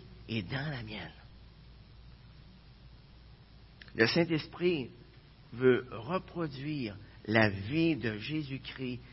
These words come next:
dans chaque croyant né de nouveau de cette Église. Dans chaque croyant. Question. Êtes-vous rempli du Saint-Esprit ce matin ? Avez-vous été rempli du Saint-Esprit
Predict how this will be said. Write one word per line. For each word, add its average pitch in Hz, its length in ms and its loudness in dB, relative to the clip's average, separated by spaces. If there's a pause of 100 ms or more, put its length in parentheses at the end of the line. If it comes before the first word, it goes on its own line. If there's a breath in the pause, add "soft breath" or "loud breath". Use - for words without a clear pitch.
(120 soft breath)
dans 113 200 4
chaque - 400 -2
croyant 123 540 -2 (320 soft breath)
né 139 400 0
de 131 160 0
nouveau 110 560 -4 (240)
de 92 80 -6
cette 92 240 -8
Église. - 480 -12 (1160 soft breath)
Dans 185 140 -8
chaque - 280 0
croyant. 95 360 -6 (1800 soft breath)
Question. 190 520 4 (1300 soft breath)
Êtes-vous 196 380 12
rempli 277 460 6
du 190 80 -6
Saint-Esprit 247 680 4
ce 143 100 -2
matin ? - 300 -2 (1500 soft breath)
Avez-vous 277 400 10
été 277 240 10
rempli 277 540 12
du 175 80 0
Saint-Esprit 240 920 4